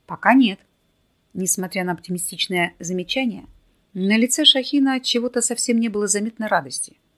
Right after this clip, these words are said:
"Но это ненадолго. Скоро нас всех перебьют". "Ты оказался прав. За нами прислали ликвидаторов. Они уже пытались убить Сорана, и им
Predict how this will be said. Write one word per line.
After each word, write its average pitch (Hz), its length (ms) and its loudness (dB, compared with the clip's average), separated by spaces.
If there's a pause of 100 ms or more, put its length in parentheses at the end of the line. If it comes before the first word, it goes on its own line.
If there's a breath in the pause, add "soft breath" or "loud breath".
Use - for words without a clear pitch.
(500)
"Но 185 200 -2
это 185 200 -4
ненадолго. 226 560 2 (680)
Скоро 185 340 0
нас 190 220 -4
всех - 220 -8
перебьют". 208 440 -4 (840)
"Ты 311 100 0
оказался 277 480 2
прав. 262 280 0 (520)
За 202 200 -4
нами 233 180 2
прислали 226 400 -2
ликвидаторов. 220 560 -4 (880)
Они 185 260 4
уже 190 300 -2
пытались 202 480 2
убить 185 220 -8
Сорана, 180 500 0 (400)
и 190 140 0
им 202 180 -2